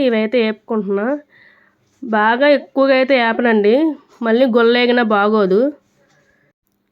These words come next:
చిక్కుడుకాయ గట్టిగా అయిపోతాయి గొల్లేగితే. ఇంకో పక్క అన్నం కూడా ఉడుకుతుందండి, పెట్టేసా పొయ్యి మీద. మూడు పొయ్యిల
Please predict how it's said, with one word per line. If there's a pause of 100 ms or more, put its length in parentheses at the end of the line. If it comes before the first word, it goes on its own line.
(300)
చిక్కుడుకాయ (100)
గట్టిగా
అయిపోతాయి (240)
గొల్లేగితే. (1120)
ఇంకో
పక్క (100)
అన్నం
కూడా
ఉడుకుతుందండి,
పెట్టేసా
పొయ్యి
మీద. (1500)
మూడు
పొయ్యిల